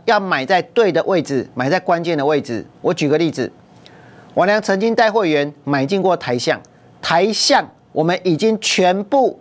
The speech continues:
把它卖掉了，获利了结。也许将来转强还有可能再接回来。不过这一波我买进台象，我跟各位说，股票呢涨到了三十一块半。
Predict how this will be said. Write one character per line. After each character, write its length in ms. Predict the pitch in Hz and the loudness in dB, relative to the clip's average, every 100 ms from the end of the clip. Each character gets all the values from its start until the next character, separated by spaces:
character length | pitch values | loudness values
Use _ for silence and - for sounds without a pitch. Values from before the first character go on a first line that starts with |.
| _ | _
把 180 | 156 135 | -2 0
它 320 | 175 185 185 - | 0 0 -2 -6
卖 320 | - 156 196 151 | -4 0 0 0
掉 220 | 185 147 | 2 2
了， 60 | |
获 140 | 143 196 | 2 0
利 160 | 180 | 2
了 140 | 143 95 | 0 -2
结。 180 | - - - - - - - | -8 -18 -20 -20 -20 -8 0
也 120 | 262 | 2
许 120 | 285 | 2
将 160 | 262 262 | 2 2
来 120 | 226 | 0
转 240 | 202 147 | 2 -2
强 240 | 135 120 113 | 0 -4 -4
还 140 | - | 0
有 80 | 190 | 0
可 120 | - | 0
能 120 | 139 143 | -4 0
再 120 | 180 | -2
接 200 | 160 170 | 0 -2
回 180 | 135 117 | 0 -2
来。 160 | 90 - - - - - - | -2 -8 -20 -20 -20 -20 -4
不 80 | - | 0
过 140 | 277 | 2
这 160 | 262 254 | 2 2
一 100 | 254 | 2
波 240 | 233 240 233 | 2 2 2
我 160 | 196 | 0
买 180 | 214 165 | 0 0
进 160 | 214 180 | -2 -2
台 180 | 156 | -2
象， 240 | 151 180 143 | 0 -2 -2
我 80 | 120 | -6
跟 160 | 170 | -4
各 100 | 180 175 | 0 0
位 100 | 165 | 2
说， 260 | 151 151 - - - - - - | 0 0 -6 -20 -20 -20 -20 -6
股 160 | - 185 | 0 2
票 200 | 277 240 | 4 4
呢 260 | 208 196 185 _ | 2 0 -6 _
涨 200 | 185 165 | 0 4
到 160 | 226 | 4
了 100 | 202 | 4
三 240 | 170 196 196 | 2 0 0
十 140 | 165 | 0
一 100 | 156 | 0
块 180 | 165 160 | 2 2
半。 220 | 139 123 | 2 -4